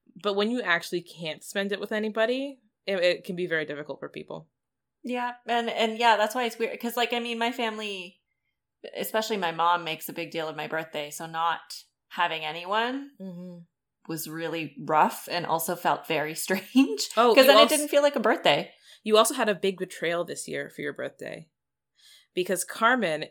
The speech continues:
Speaker 1: is very adamant that her m-, birthdays fall alongside the Marvel release schedule.
Speaker 2: Mm-hmm.
Speaker 1: And
Speaker 2: Well,
Speaker 1: apparently
Speaker 2: technically, it came back. It came back.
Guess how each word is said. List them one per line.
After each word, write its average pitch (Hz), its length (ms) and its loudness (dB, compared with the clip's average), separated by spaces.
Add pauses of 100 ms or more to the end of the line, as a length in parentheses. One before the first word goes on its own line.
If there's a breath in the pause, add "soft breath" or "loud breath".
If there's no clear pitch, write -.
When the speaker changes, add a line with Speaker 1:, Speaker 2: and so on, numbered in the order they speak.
(140)
Speaker 1:
is 175 260 -2
very 180 280 0
adamant 160 460 -4
that 143 160 -6 (160)
her 160 160 -4
m-, 156 320 -12
birthdays 156 640 -2
fall 160 680 2
alongside 160 720 2
the 151 100 -2
Marvel 156 680 0
release 156 420 -6
schedule. 269 680 -6 (340 soft breath)
Speaker 2:
Mm-hmm. 214 380 -6 (300)
Speaker 1:
And 190 200 4 (120)
Speaker 2:
Well, 294 100 12
Speaker 1:
apparently 254 240 10 (160)
Speaker 2:
technically, 226 260 6
it 214 140 4
came 311 220 4
back. 311 420 10
It 240 120 4
came 403 220 2
back. 320 380 6